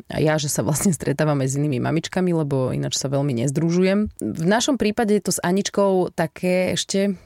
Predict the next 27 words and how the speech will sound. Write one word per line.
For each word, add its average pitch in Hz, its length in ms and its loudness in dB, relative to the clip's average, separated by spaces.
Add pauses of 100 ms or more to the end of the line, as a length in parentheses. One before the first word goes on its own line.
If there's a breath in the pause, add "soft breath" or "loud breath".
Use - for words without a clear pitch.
som 160 120 -4
si 180 120 -2
uvedomila, 180 600 0 (120)
<laughs> 160 200 -8
pri 170 120 0
tom, 170 160 0
ako 151 240 0
som 160 40 0
sa 156 120 0
rozprávala 156 480 0
s 151 80 -4
Mirkou, 165 440 -2 (200)
e, 151 120 -6 (120)
vedúcou 156 440 0
Delfína, 160 520 -2
že 147 320 0
v - 120 -20
tej 175 120 2
vode 214 200 0
jej 247 440 2
dávam 208 320 2
sto - 160 0
percent 202 400 0
svojej 180 320 -2
pozornosti. 151 880 -4
Dobre, 180 240 2
možno 147 320 0